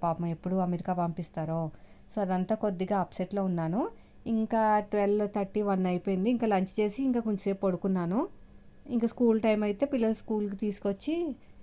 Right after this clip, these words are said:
స్కూల్ నుంచి తీసుకొచ్చి హోంవర్క్ చేయించేసి మళ్ళీ ట్యూషన్ పంపిన తర్వాత ఇంక ఇదొక్కటే కుట్టానన్నమాట, ఇంకేం కుట్టలేదు నిన్న. ఇంకా కొన్ని వీడియోస్ కూడా పోస్ట్ చేశానండి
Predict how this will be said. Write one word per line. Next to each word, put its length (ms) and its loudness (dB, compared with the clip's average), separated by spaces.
స్కూల్ 260 2
నుంచి 220 0
తీసుకొచ్చి 420 0
హోంవర్క్ 360 2
చేయించేసి 520 0
మళ్ళీ 260 4
ట్యూషన్ 360 4
పంపిన 340 2
తర్వాత 280 4
ఇంక 180 4
ఇదొక్కటే 380 2
కుట్టానన్నమాట, 640 0
ఇంకేం 380 0
కుట్టలేదు 460 2
నిన్న. 180 0
ఇంకా 220 4
కొన్ని 240 4
వీడియోస్ 360 2
కూడా 120 6
పోస్ట్ 280 2
చేశానండి 480 2